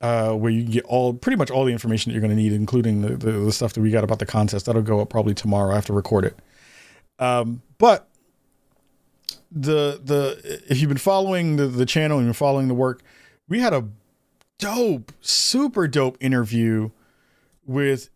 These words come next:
Dinga Bakaba, uh, who is the game director over on Deathloop. And it was, it was pretty, pretty fantastic. It was,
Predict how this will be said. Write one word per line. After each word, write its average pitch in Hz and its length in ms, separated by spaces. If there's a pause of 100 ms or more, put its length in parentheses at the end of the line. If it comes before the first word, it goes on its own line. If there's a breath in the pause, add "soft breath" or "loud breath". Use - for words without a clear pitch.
Dinga 156 420
Bakaba, 123 720 (180)
uh, 127 180
who 143 160
is 123 80
the 117 60
game 135 220
director 120 720
over 113 440
on 104 340
Deathloop. 104 640 (600 soft breath)
And 127 540 (100)
it 285 220
was, 277 580
it 226 120
was 302 280
pretty, 175 640
pretty 190 520
fantastic. 120 800
It 226 120
was, 240 360